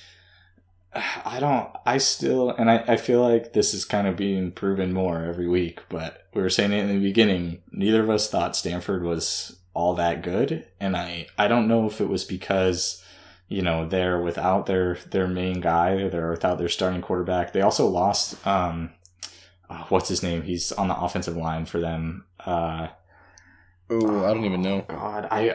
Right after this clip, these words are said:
Speaker 1: I forget what his name is. But anyhow, they have an N F L caliber offensive lineman who's one of their, like, three returning players on offense, and they
Speaker 2: Mm-hmm.
Speaker 1: lost him too,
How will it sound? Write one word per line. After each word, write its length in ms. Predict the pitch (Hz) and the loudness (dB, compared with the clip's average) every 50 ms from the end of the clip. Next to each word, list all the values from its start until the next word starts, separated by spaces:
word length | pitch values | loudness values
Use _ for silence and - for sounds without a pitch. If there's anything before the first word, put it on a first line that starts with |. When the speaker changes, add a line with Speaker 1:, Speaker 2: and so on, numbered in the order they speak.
| 107 107 | 2 0
Speaker 1:
I 40 | |
forget 280 | 101 117 110 110 117 110 | 0 0 2 4 4 4
what 80 | 107 104 | 4 2
his 140 | 98 - | 2 0
name 120 | 101 98 92 | 0 -2 -2
is. 120 | 87 - | -2 0
But 180 | - 123 - - | 2 2 4 4
anyhow, 260 | 131 120 98 95 92 | 4 4 4 4 4
they 80 | 101 113 | 4 4
have 120 | 120 107 | 4 6
an 140 | 104 95 - | 4 4 4
N 140 | - 107 104 | 2 2 2
F 140 | 101 - - | 2 2 4
L 300 | 101 92 90 87 82 78 | 4 6 6 4 2 0
caliber 520 | - - 80 80 85 82 80 85 85 82 | -2 -2 0 0 0 0 0 0 0 0
offensive 360 | - 87 - - 87 87 85 | 0 0 0 -2 -2 -4 -4
lineman 380 | 82 82 80 85 87 90 92 95 | -2 -2 -2 -2 -2 -4 -4 -4
who's 260 | 90 90 90 85 - | -2 -2 -2 -2 -2
one 140 | 92 90 87 | -4 -4 -4
of 100 | 85 82 | -4 -2
their, 160 | 82 82 80 | -2 -2 -2
like, 220 | 78 78 78 - - | -4 -6 -8 -12 -16
three 400 | - - 87 90 90 90 87 87 | -16 -12 -8 -4 -2 0 0 0
returning 460 | 85 85 85 - - 87 85 82 82 | 0 -2 -4 -4 -4 -6 -6 -6 -6
players 320 | - 85 82 85 85 85 - | -6 -6 -4 -2 -2 -4 -4
on 100 | 82 82 | -4 -6
offense, 500 | - 82 85 - 95 92 92 92 - - | -6 -6 -6 -6 -4 -4 -4 -4 -6 -6
and 160 | - 87 123 | -4 -2 0
they 40 | 117 | 2
Speaker 2:
Mm-hmm. 80 | 110 | 2
Speaker 1:
lost 220 | 98 95 - - - | 2 2 0 -2 -4
him 260 | 95 92 90 90 87 | -4 -4 -4 -4 -4
too, 420 | - - 95 95 98 107 107 - | -2 -2 -2 0 -2 -2 -4 -8